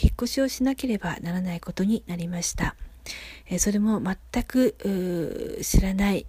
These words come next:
見知らぬ土地でした。えー、熊本から、あー、長崎の、えー、佐世保市へ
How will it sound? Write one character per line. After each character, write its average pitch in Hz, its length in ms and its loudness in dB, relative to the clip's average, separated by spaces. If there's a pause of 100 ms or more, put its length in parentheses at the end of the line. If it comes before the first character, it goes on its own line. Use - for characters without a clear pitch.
見 196 80 2
知 - 140 2
ら 214 140 0
ぬ 240 360 2
土 202 100 -2
地 - 380 4
で - 120 6
し - 120 2
た。 - 220 -2 (760)
え 175 280 -8
ー、 - 40 -14
熊 214 220 2
本 220 240 4
か 208 140 0
ら、 214 320 2
あ 180 420 -6
ー、 170 40 -6
長 202 220 2
崎 175 300 -2
の、 180 220 0 (400)
え 170 60 -2
ー、 175 80 -2
佐 185 100 0
世 226 140 2
保 262 120 2
市 190 260 2
へ 190 240 2